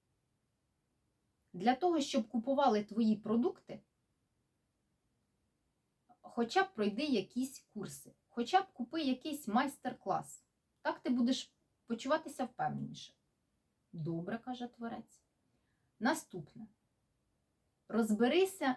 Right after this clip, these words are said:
нарешті з матеріалами. Купуй матеріали вищої якості, дорожчі.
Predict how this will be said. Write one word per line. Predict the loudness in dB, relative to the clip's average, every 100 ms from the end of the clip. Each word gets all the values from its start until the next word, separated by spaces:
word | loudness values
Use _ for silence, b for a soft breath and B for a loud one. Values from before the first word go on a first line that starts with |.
| -2
нарешті | -2 2 4 6 4 2 -6 -4 -4 -6 _ -12
з | -6 0 2 2 -2 -8
матеріалами. | -4 -2 0 2 4 4 2 -4 -8 -10 _ _ _ _ -2
Купуй | -2 4 6 6
матеріали | 4 2 0 4 4 2 0
вищої | -4 0 0 -2 -4 -2
якості, | -2 -4 -6 -18 -18 -20 _ _ _ _ _ _ _
дорожчі. | 0 2 4 2 0 -6 -12